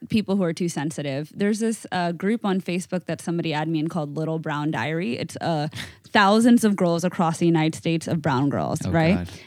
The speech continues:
Speaker 1: And they, like, will
Speaker 2: <laughs>
Speaker 1: post occasionally, like, their experiences, relationship issues, um, like, in-law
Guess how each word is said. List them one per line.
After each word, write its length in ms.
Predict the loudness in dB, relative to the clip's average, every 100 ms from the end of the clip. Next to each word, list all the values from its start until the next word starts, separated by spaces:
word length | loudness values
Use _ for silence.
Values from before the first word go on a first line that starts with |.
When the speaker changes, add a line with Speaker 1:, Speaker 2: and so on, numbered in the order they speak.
| _
Speaker 1:
And 220 | 4 6
they, 100 | 6
like, 240 | 6 2 2
will 140 | 2
Speaker 2:
<laughs> 180 | 6 6
Speaker 1:
post 380 | 6 4 0 0
occasionally, 800 | 2 4 4 4 4 4 4 2
like, 240 | 0 0
their 140 | -2 -2
experiences, 1160 | -6 2 4 6 4 4 4 4 4 4 0 0
relationship 600 | 4 4 4 4 2 2
issues, 800 | 2 0 2 2 2 2 0 -2 -14 -20 -10 -2
um, 420 | 0 2 0 -2 _
like, 280 | -2 -2 -2 -8 0
in-law 400 | 2 4 4